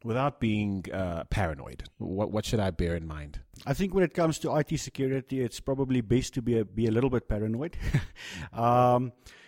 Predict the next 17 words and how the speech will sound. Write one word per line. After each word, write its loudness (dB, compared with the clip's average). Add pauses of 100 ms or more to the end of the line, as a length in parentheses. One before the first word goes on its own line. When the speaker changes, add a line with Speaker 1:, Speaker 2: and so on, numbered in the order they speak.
(140)
Speaker 2:
it's -2
just, 2
uh, 6
people 2
just -2
need 0
to -2
understand -2
that -2 (320)
anything 0 (180)
connected -2
to -2
the 0
internet -4 (160)
has 2
the -4
possibility -2